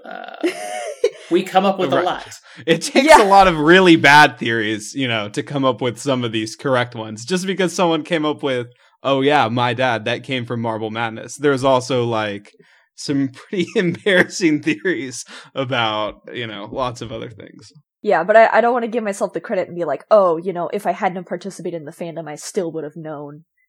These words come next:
Speaker 2: what they were talking about with my dad." And I was like, "Mm, maybe." I can, I can be a little bit, I guess, unintuitive at times, so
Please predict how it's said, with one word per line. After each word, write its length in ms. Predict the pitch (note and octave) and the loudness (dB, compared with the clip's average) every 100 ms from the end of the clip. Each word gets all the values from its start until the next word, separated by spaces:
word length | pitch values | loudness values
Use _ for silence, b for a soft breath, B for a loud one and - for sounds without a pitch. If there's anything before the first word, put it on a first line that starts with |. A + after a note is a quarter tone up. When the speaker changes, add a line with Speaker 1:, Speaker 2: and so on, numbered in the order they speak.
| _ _ _ | _ _ _
Speaker 2:
what 180 | G3 G3+ | -6 -4
they 80 | F#3+ | -4
were 140 | E3 | -6
talking 360 | - F3 E3 D#3+ | -6 -8 -8 -10
about 200 | D#3+ - | -10 -10
with 120 | E3 | -10
my 200 | F3 D3+ | -10 -8
dad." 420 | D#3 D#3+ B2+ C#3 - | -6 -6 -6 -8 -6
And 80 | E3 | -6
I 60 | |
was 140 | D#3 - | -6 -6
like, 220 | C#3+ - | -8 -8
"Mm, 340 | C4+ C#4 C#4 C#4+ | -16 -16 -16 -16
maybe." 500 | F#3+ F#3 F#3+ C#3+ D3+ - | -10 -8 -8 -10 -14 -10
I 100 | F#3+ | -10
can, 160 | G3+ - | -6 -4
I 100 | G3+ | -4
can 120 | C#4 | -4
be 120 | D#4 | -6
a 60 | F#3+ | -4
little 180 | F3 F#3 | -4 -4
bit, 280 | F3 D3+ - _ _ - | -4 -8 -10 _ _ -12
I 100 | F#3+ | -8
guess, 220 | F3+ F#3 - | -8 -8 -10
unintuitive 760 | F3+ D#3+ - F3+ F3 D#3 D3 | -10 -12 -10 -8 -8 -8 -14
at 140 | - - | -16 -16
times, 520 | - - F#3+ G3 - | -18 -18 -20 -20 -20
so 440 | - - - - | -20 -16 -16 -16